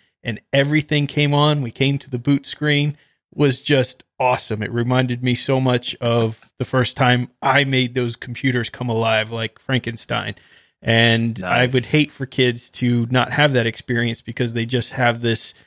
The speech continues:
Speaker 1: device, this throwaway interface that's not meant to be repaired, as we talked about in the last episode,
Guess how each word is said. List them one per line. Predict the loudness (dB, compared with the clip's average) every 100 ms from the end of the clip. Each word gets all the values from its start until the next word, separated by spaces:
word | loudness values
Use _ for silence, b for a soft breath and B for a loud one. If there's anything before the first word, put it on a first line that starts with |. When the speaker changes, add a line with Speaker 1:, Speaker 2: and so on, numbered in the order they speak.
| b _ -2
Speaker 1:
device, | 0 2 2 2 -2
this | -8 -8
throwaway | -8 -2 2 2 2 2 2 2
interface | 0 -2 -2 -2 -4 -4 -6 -10 -14 _
that's | -2 -2 0 2
not | 2 2 0
meant | -4 -4
to | -4
be | -2
repaired, | -2 -4 -2 0 -2 -6
as | -6
we | -4
talked | -4 -4 -2
about | -4
in | -2
the | -4
last | -6 -6
episode, | -8 -6 -4 -2 -2